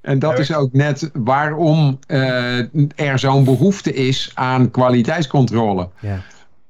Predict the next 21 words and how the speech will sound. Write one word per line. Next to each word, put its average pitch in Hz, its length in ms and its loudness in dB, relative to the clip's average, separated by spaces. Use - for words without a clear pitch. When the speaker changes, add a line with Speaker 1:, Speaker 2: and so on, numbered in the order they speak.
Speaker 1:
En, 131 280 2
en, 131 420 2
eh, 147 160 2
alleen 143 580 0
waar 135 280 0
het 135 140 -4
vaak 123 220 0
misgaat, 135 580 0
is 143 140 -2
dat 131 180 -4
mensen, 117 640 -4
zoals 127 440 -2
denk 131 220 0
ik 131 140 -4
in 123 100 0
het 117 100 -2
voorbeeld 120 360 0
wat 113 180 -2
Ferry, 175 400 0
eh, 120 280 2
gaf, 120 440 0